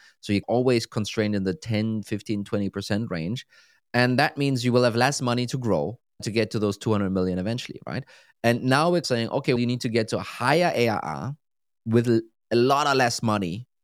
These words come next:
to make less money afterwards. And you still need to do it quickly." And I think that's difficult. It's, it's been difficult all the time, don't get me wrong, but that is adding a it's pushing on both ends, basically. Hey, you get less money, but we want more,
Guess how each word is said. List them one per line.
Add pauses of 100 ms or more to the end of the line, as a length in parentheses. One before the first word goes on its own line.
(220)
to
make
less
money
afterwards. (340)
And
you
still
need
to
do
it
quickly." (320)
And
I
think
that's
difficult.
It's,
it's
been
difficult
all
the
time,
don't
get
me
wrong,
but (560)
that
is
adding (160)
a (320)
it's
pushing
on
both
ends,
basically.
Hey,
you
get
less
money, (140)
but
we
want
more,